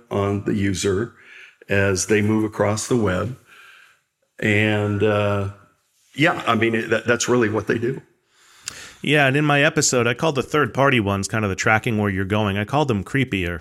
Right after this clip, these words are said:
Speaker 2: maybe even I said something worse than that. But, uh, it does seem that the majority of consumers agree with me. But at the same time, you know, you mentioned personalized, and it also seems like the majority of consumers want personalized digital experiences,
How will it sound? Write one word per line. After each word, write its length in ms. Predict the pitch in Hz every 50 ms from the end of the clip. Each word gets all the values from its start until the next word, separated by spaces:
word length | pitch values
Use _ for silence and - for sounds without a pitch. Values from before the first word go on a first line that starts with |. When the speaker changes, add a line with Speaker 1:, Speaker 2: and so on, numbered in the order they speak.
| - -
Speaker 2:
maybe 220 | - 98 104 107
even 160 | 95 87 92 85
I 80 | 80
said 280 | - - 101 87 85 -
something 300 | - - 80 82 87 82
worse 200 | 85 85 - -
than 100 | - 90
that. 200 | 85 80 80 80 - -
But, 120 | 92 90 - - - - - - - - - - - - - - -
uh, 100 | - 180
it 120 | 175 156
does 200 | - 214 240 226
seem 200 | - - 240 208
that 120 | 196 175 -
the 80 | 160
majority 600 | 156 143 131 - - - - - - 175 156 143
of 100 | 147 120
consumers 480 | - - 120 117 - 147 135 123 113 -
agree 280 | 123 101 95 117 143 156
with 200 | 151 135 - -
me. 180 | 110 101 98
But 180 | 95 98 - -
at 360 | - - - - - - -
the 80 | - 165
same 220 | - 196 220 247
time, 420 | - 151 127 120 120 117 120 - - _ -
you 100 | 147 135
know, 60 | 131
you 160 | 139 135 135
mentioned 340 | 139 156 156 - 147 131 131
personalized, 680 | - - 196 202 - - 127 107 101 98 104 101 95 135
and 80 | 123
it 160 | 127 127 131 - -
also 240 | 147 202 208 -
seems 260 | 160 - - 123 113 120
like 140 | 117 -
the 60 | - 120
majority 520 | 117 117 104 98 117 117 135 143 143 135 127
of 100 | 117 -
consumers 640 | - 127 120 110 - - 165 180 151 123 113 90 101
want 260 | 117 117 120 123 -
personalized 720 | - - 139 143 - - 127 123 123 113 110 110 107 98 98
digital 340 | 120 117 107 117 113 110 110
experiences, 840 | 104 - - - - 185 226 226 156 113 101 - 104 92 87 -